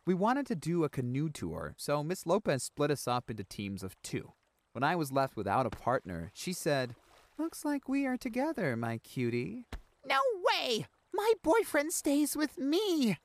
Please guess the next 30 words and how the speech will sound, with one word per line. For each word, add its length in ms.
"Actually, 800
I 380
am 100
the 220
teacher, 480
and 240
I 180
get 240
to 80
decide." 720
Whitney 320
threw 240
a 40
huge 320
tantrum, 560
and 100
Miss 200
Lopez 420
was 140
forced 300
to 120
call 260
her 120
parents 360
so 80
they 120
would 220
pick 180
her 160
up. 260